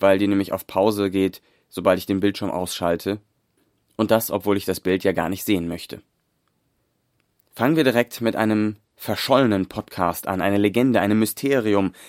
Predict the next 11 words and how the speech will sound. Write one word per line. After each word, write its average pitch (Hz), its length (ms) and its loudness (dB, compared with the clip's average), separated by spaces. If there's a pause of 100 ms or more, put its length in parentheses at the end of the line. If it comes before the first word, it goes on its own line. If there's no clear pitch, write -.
(200)
Es - 160 -2
geht 147 240 2
um 127 120 0
die 117 100 0
Sons 135 360 -2
of - 200 -4
Kryos. 101 580 -2 (480)
Das 117 300 2
sind 113 420 -2 (760)
drei 98 200 2
Typen, 165 600 -6